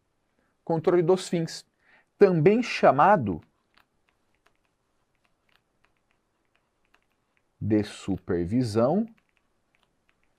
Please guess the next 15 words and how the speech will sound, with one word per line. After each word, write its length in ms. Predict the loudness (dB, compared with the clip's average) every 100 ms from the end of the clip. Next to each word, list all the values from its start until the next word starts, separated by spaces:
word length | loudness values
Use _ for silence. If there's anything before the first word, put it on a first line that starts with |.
| _ -8
ministerial. 960 | -4 -2 -4 -6 -4 2 2 2 -4 _ _ _ _ _ _ _ _ -6
Vou 120 | -2
colocar 280 | 0 2 0
mais 220 | -2 -4
um 120 | -6
termo 300 | 0 0 0
aqui, 220 | -4 -2
ok? 360 | -2 2 0 0 -8 _ _ _ _
Também 320 | -4 -2 -2
poderia 280 | -2 -2 -2
ser 220 | -2 -4
chamado 480 | -4 -4 0 0 0
de 120 | -4
supervisão 1000 | -4 -4 0 4 4 4 0 2 4 0 -6 _ _
secretarial. 1300 | _ -20 -8 2 2 2 -2 -2 0 0 0 -4 -8